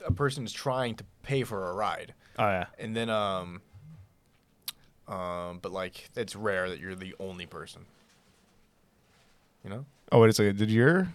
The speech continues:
Speaker 2: no, 'cause I, I, I'm with you, but did your thing go off?
Speaker 1: No. I mean, I put a thing, we're at
Speaker 2: Oh,
Speaker 1: twenty-four minutes.
Speaker 2: excellent.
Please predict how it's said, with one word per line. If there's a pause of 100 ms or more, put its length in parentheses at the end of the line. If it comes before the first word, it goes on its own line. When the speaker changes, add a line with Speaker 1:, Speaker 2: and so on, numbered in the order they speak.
(760)
Speaker 2:
no,
'cause
I,
I, (920)
I'm
with
you, (340)
but
did
your (140)
thing
go
off?
Speaker 1:
No. (400)
I
mean,
I (160)
put
a
thing,
we're
at
Speaker 2:
Oh,
Speaker 1:
twenty-four
minutes.
Speaker 2:
excellent.